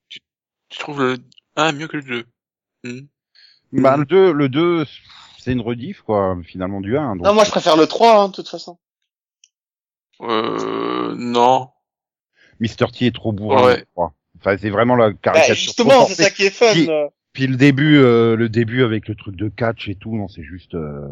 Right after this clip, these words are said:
Speaker 2: c'est, c'est
Speaker 1: Ouais.
Speaker 3: Ah non,
Speaker 1: Non,
Speaker 3: c'est
Speaker 1: le
Speaker 3: marrant le combat de catch, je suis pas d'accord.
Speaker 1: Alors que le, le quatre est, est plus fun par contre, avec, euh, voilà.
Speaker 2: Ah, il y a un robot et tout, mais, euh, voilà, c'est, c'est... je comprends pas qu'il ait supprimé le robot dans Rocky versus Drago. C'est une honte.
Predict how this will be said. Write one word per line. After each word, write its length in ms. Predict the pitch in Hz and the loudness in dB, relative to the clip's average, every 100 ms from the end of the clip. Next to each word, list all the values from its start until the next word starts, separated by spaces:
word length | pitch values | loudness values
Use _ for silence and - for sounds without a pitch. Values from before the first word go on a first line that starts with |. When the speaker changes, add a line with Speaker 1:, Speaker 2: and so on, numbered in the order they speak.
| 73 - | -16 -8
Speaker 2:
c'est, 60 | 69 62 | -8 -8
c'est 340 | 67 64 62 120 | -18 -18 -6 0
Speaker 1:
Ouais. 340 | 123 120 123 _ _ _ _ _ _ _ _ - | 0 0 -6 _ _ _ _ _ _ _ _ 0
Speaker 3:
Ah 160 | 196 | 2
non, 200 | 247 294 | 4 2
Speaker 1:
Non, 60 | 320 | 4
Speaker 3:
c'est 60 | 294 | 2
Speaker 1:
le 60 | |
Speaker 3:
marrant 240 | 233 233 254 | 2 2 0
le 60 | |
combat 260 | 247 226 214 | -2 -4 -4
de 80 | 220 | -4
catch, 340 | 220 214 208 - | 2 4 4 -2
je 120 | - | -18
suis 100 | - - | -14 -6
pas 80 | |
d'accord. 400 | 208 202 165 - - | -4 0 -2 -2 -4
Speaker 1:
Alors 220 | 127 123 | -2 -2
que 100 | - | -4
le, 180 | 131 139 | -10 -8
le 100 | 127 | -6
quatre 240 | - - | -4 -4
est, 380 | 120 120 117 - _ - | -2 -4 -4 -6 _ -16
est 60 | 139 | -14
plus 120 | - | -14
fun 180 | - 151 | -6 -6
par 140 | 113 | -6
contre, 220 | 107 117 - | -10 -14 -12
avec, 240 | - - | -14 -12
euh, 140 | - - | -14 -8
voilà. 260 | - 120 _ _ _ _ - | -6 -8 _ _ _ _ -8
Speaker 2:
Ah, 140 | 85 | -4
il 40 | 90 | -2
y 20 | |
a 160 | 78 69 | -2 -4
un 20 | |
robot 500 | 69 85 87 107 107 | -8 -8 -6 -4 -4
et 40 | |
tout, 280 | 92 120 110 | -6 -8 -6
mais, 240 | 82 67 69 | -8 -10 -14
euh, 100 | 65 64 | -16 -10
voilà, 200 | 101 120 | -8 -8
c'est, 180 | - | -12
c'est... 140 | - - _ _ | -20 -20 _ _
je 80 | _ | _
comprends 260 | - 95 92 | -14 -12 -8
pas 140 | - | -6
qu'il 200 | 104 110 | -6 -4
ait 40 | 98 | -6
supprimé 440 | 101 104 - 104 | -8 -12 -6 -4
le 60 | 104 | -2
robot 360 | 104 101 120 | -2 2 2
dans 100 | 104 | 2
Rocky 280 | 82 92 107 | -2 -4 -4
versus 340 | 101 98 98 78 | -6 -6 -10 -6
Drago. 360 | 92 92 92 _ _ _ _ _ _ _ | -4 -4 -10 _ _ _ _ _ _ _
C'est 240 | - 113 | -10 -2
une 60 | 123 | 2
honte. 440 | 131 139 - - | 4 2 0 -12